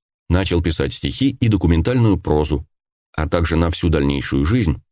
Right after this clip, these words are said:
заразился любовью к Англии и к древности. Однако его творческие аппетиты росли, и уже зимой тысяча восемьсот девяносто шестого года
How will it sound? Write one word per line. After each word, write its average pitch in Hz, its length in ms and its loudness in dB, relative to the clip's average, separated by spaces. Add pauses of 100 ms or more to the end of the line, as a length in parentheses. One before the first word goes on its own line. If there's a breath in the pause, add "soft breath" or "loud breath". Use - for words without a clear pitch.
заразился 123 520 0
любовью 98 440 4
к - 80 -2
Англии 101 360 2
и 87 200 -2
к 80 60 0
древности. 80 680 -2 (1000)
Однако 92 440 0
его 95 180 4
творческие 95 580 0
аппетиты 90 380 -2
росли, 80 560 0
и 58 60 -2
уже 73 240 0
зимой 101 360 2
тысяча - 360 -2
восемьсот 82 400 0
девяносто 85 420 0
шестого 62 540 -2
года 120 400 2